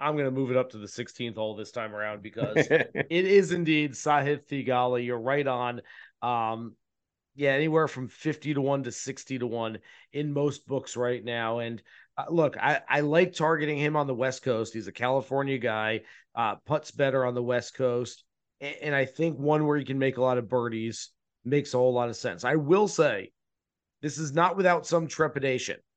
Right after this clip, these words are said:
Speaker 1: because, Benny, looking back at the stats, Theegala was not inside the top fifty in any major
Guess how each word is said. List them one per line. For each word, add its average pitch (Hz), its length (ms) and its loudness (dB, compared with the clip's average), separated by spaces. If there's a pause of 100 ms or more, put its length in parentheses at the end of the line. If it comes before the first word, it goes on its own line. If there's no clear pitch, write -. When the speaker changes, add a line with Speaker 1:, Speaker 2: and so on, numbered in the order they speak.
(120)
Speaker 1:
because, 135 220 0
Benny, 151 440 4 (460)
looking 190 400 2
back 180 240 6
at 185 80 -4
the 151 80 -12
stats, 139 600 0 (640)
Theegala 170 440 6
was 185 240 0
not 143 380 0
inside 170 460 0
the 147 60 -8
top 151 300 0
fifty 151 360 -4
in 127 160 -4
any 185 260 0
major 160 560 0